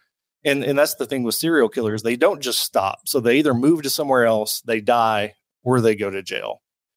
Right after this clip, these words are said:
But that's when we get to the murder of eighty-two-year-old Ana Maria de los Reyes Alfario, who was murdered in her home. And her tenant, who lived in another part of the house,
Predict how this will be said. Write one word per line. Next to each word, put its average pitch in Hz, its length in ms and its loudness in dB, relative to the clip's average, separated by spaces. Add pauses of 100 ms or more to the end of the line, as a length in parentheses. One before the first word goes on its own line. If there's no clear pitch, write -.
But 131 100 -4
that's 160 220 6
when 180 80 2
we 165 80 2
get 156 160 0
to - 80 -6
the 135 80 0
murder 135 400 2
of 113 160 -2
eighty-two-year-old 135 1040 0 (160)
Ana 151 240 0
Maria 143 500 0
de 127 300 -2
los 123 240 -2
Reyes 131 500 -2
Alfario, 143 720 0 (300)
who 131 80 -2
was 120 160 -2
murdered 135 320 0
in 131 80 0
her 117 100 0
home. 143 460 -4 (560)
And 123 280 0
her 196 320 -4
tenant, 165 680 -4 (340)
who 127 280 0
lived 143 440 0
in 131 100 0
another 135 300 0
part 143 180 -2
of 135 40 -4
the 127 80 0
house, 104 520 -4